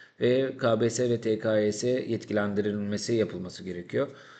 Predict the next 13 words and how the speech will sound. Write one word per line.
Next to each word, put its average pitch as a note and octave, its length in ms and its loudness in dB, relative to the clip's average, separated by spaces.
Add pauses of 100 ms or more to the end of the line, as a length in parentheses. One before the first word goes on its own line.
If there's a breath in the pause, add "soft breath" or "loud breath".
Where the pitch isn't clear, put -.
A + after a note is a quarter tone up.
(360 loud breath)
E, C3+ 200 4
bunun F#3+ 180 0
için D#3+ 220 -4
arkadaşlar C#3+ 540 2
öncelikle C3+ 560 -2
bir C3+ 80 0
görevlendirme A2 760 2
yazısı, G2+ 300 -4
yani G2 320 2
ilgili G#2+ 400 0
harcama A2 560 -2
yetkilisi G#2 460 -4
tarafından G#2 500 -6